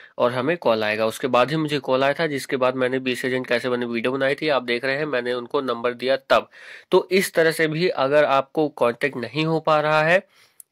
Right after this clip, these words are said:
तब, अ, ऐसा करिए और रजिस्टर्ड ईमेल, अ, माफ कीजिएगा, नंबर ज़रूर लिखिए और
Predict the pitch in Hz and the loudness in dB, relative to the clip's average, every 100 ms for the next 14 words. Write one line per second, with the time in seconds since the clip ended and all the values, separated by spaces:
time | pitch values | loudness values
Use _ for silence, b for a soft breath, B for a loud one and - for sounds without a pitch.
0 | - 180 196 b b b b 135 127 127 | 4 6 4 b b b b 2 4 4
1 | 131 127 120 117 - _ _ _ _ _ | 6 6 6 2 -4 _ _ _ _ _
2 | _ - - 143 135 160 160 151 175 202 | _ -20 -4 0 2 2 2 0 0 -2
3 | - 135 135 139 139 180 180 - 135 135 | 0 2 2 0 0 0 0 -4 -2 2
4 | 156 170 170 - - 123 123 120 131 131 | 4 4 0 -2 0 2 4 2 2 2
5 | 143 135 147 147 127 139 147 135 123 120 | 2 0 2 0 0 2 0 0 -2 -2
6 | 117 - 147 175 B B - 147 | -6 -4 -4 -6 B B 4 6